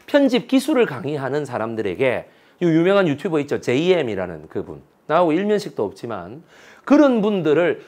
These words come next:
전 세계적으로 다 모아서 구글 본사를 한번 견학을 시켜요. 행사도 해줘요. 이 박 삼 일 동안 비용 다 대주고 그런 거 있어요. 예. 한 번씩 그렇게 뭐 이렇게 분야별로 선정을 하더라고. 그 제이엠, 내가 그걸 왜 아느냐면 제이엠이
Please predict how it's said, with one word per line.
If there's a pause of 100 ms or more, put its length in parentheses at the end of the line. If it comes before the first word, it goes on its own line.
전
세계적으로
다
모아서
구글
본사를
한번
견학을
시켜요. (800)
행사도
해줘요.
이
박
삼
일
동안
비용
다
대주고
그런
거
있어요. (1400)
예. (640)
한
번씩
그렇게
뭐
이렇게
분야별로
선정을
하더라고.
그
제이엠,
내가
그걸
왜
아느냐면
제이엠이